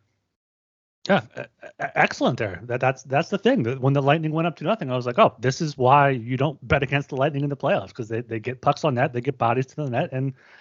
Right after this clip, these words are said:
they know how to win." Um, I am worried about the Lightning. Uh, Victor Hedman only played six and a half minutes,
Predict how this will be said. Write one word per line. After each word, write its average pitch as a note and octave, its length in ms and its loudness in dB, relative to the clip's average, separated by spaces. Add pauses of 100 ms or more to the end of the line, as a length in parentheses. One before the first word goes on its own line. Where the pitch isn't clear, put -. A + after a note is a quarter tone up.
(160)
they C#3 100 4
know E3 120 6
how D#3 140 6
to D#3+ 80 4
win." D#3 260 4 (160)
Um, B2+ 460 4
I C3+ 140 6
am F3 180 6
worried E3 320 4
about D3 160 0
the D3 80 -2
Lightning. C3+ 380 0
Uh, G#2 300 -4
Victor A#2+ 340 -6
Hedman C#3 360 2
only A#2+ 220 -4
played A#2 400 -4
six - 300 -4
and B2+ 100 -2
a A#2+ 40 0
half B2+ 220 0
minutes, B2+ 460 -6